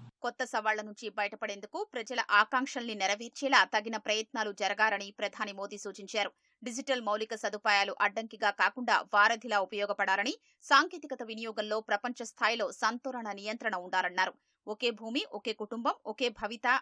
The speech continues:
అనే నినాదానికి భారత్ కట్టుబడి ఉందని ప్రధాని తెలిపారు. యావత్ మానవాళి హక్కుల పరిరక్షణకు,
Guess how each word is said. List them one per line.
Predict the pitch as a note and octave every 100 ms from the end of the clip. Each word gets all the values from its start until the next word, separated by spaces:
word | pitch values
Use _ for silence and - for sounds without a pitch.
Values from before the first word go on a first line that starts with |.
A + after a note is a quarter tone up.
| -
అనే | G#3+ A3+
నినాదానికి | G3 - A#3 B3 D4 B3+ - _ -
భారత్ | C4 C4+ C4 -
కట్టుబడి | G#3+ B3 A3
ఉందని | G#3 G3+ A3 G#4
ప్రధాని | B3 F#3+ - G#3
తెలిపారు. | G3 F3+ G#3 F3+ -
యావత్ | A3+ A#3+ C#4 D4
మానవాళి | A3+ G3 A#3+ C4+ C4 B3
హక్కుల | A3 G3+ B3
పరిరక్షణకు, | G#3+ G3+ G3+ G#3 - G#3 - A#4